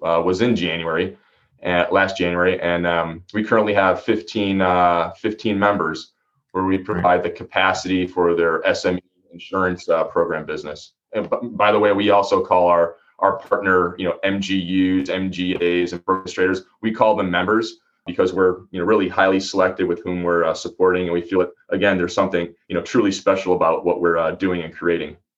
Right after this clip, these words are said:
Speaker 1: Uh, in addition to those fifteen members that we, uh, currently support, we probably have about another, oh, geez, another seven to ten, uh, members going through the onboarding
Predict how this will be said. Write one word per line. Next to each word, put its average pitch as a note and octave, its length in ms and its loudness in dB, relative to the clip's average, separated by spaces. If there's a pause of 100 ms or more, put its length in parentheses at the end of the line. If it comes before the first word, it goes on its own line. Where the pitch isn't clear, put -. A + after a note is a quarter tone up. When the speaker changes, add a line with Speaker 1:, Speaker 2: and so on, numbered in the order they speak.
(440)
Speaker 1:
Uh, - 140 -2
in G#2+ 60 -4
addition A2+ 400 0
to A2+ 100 0
those G2 240 2
fifteen G#2 720 -2 (240)
members G2 540 2
that F2 260 2
we, F2 280 2
uh, E2+ 180 2
currently G2+ 400 0
support, F2+ 680 -2
we F#2+ 100 -4
probably A#2 400 -2
have E2+ 180 2
about F2 260 2
another, F2+ 480 0 (560)
oh, A2 160 -6
geez, F2 280 -2
another F#2 220 0
seven G2+ 340 0
to F#2 80 0
ten, F#2 520 -2 (240)
uh, E2+ 140 0
members F2+ 500 2
going F2+ 320 0
through E2+ 400 0
the F2+ 60 -4
onboarding E2+ 300 -2